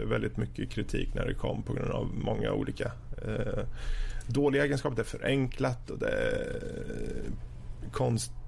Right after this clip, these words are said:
storyn var jättedålig, tyckte folk. Jag har kört en, en bit in i det och jag tycker det... Man, om man bortser från dess arv i X com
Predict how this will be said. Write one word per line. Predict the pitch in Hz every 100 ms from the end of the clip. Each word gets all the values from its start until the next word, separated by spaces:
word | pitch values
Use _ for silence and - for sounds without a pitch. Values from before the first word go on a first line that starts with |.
| 85 80
storyn | - - 131 127 123 120
var | 113 98
jättedålig, | - 113 - 107 110 110 107
tyckte | 113 117 107
folk. | - -
Jag | - 135
har | 156
kört | 143 135 110 107 82
en, | 101
en | - 113 113
bit | 107 104 -
in | 110 110 107
i | 107
det | 110
och |
jag | 113
tycker | 120 139 143
det... | 143 139 117 123 - - - - - - - - -
Man, | 131 151
om | - 147
man | 160
bortser | 143 185 - - 226 196 165
från | - 131 113 110 - - - -
dess | - 98 117 - -
arv | 165 120 113 113 117 117 -
i | 120
X | 117 117 -
com | - - 73